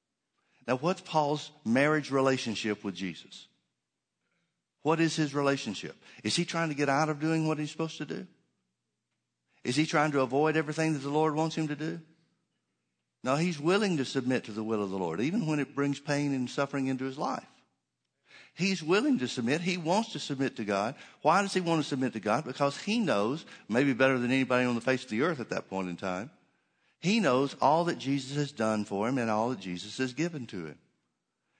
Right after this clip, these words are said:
And the same thing's true today. Jesus has given the same thing for you and me as he gave to Paul. But why do so many people, both Christians and non-Christians, feel like God is a million miles away?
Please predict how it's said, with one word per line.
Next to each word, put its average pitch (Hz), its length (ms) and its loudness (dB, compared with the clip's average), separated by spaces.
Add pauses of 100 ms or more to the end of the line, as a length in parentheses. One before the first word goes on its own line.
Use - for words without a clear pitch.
(120)
And 147 120 0
the 151 60 0
same 185 240 -2
thing's 156 240 -4
true 131 200 -2
today. - 420 -6 (240)
Jesus 170 340 -4
has 117 140 -4
given 127 220 0
the 117 80 -2
same 120 240 -2
thing 113 200 -4
for 107 140 -8
you 104 180 -6
and 101 100 -2
me 190 200 -4
as 110 100 -8
he 104 80 -4
gave 95 220 -4
to 98 80 -18
Paul. - 340 -10 (1400)
But 127 120 -2
why 147 280 -4
do 220 80 -6
so 160 220 -4
many 175 200 -2
people, - 520 -6 (680)
both 120 280 0
Christians 135 400 -2
and 147 180 -2
non-Christians, 110 640 -6
feel 143 200 -4
like 127 200 -6
God 127 240 -4
is 110 100 -10
a 104 40 -6
million 117 360 -4
miles 110 300 -8
away? 202 340 -8